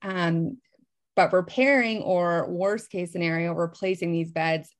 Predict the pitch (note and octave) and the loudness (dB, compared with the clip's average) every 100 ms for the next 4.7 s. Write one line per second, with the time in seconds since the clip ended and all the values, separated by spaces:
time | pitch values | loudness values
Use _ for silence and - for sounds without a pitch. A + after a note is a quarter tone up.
0 | _ - F3 E3 D3+ - E3 E3 D3 - | _ -8 -6 -4 -4 -4 -6 -6 -6 -6
1 | - - - - - - - F3+ - E3 | -4 -4 -4 -4 -6 -4 -4 -6 -4 0
2 | E3 E3 F#3 F#3+ E3+ E3+ E3+ D#3 D#3+ - | 2 2 -2 -4 -4 -6 -4 -4 0 -2
3 | - C#3+ C#3+ D3 E3+ - F3+ F3+ E3+ D#3+ | -2 0 2 2 -2 -6 -4 0 2 0
4 | D#3+ - E3+ - D#3 C4+ A#4 | -2 -6 -10 -2 2 2 0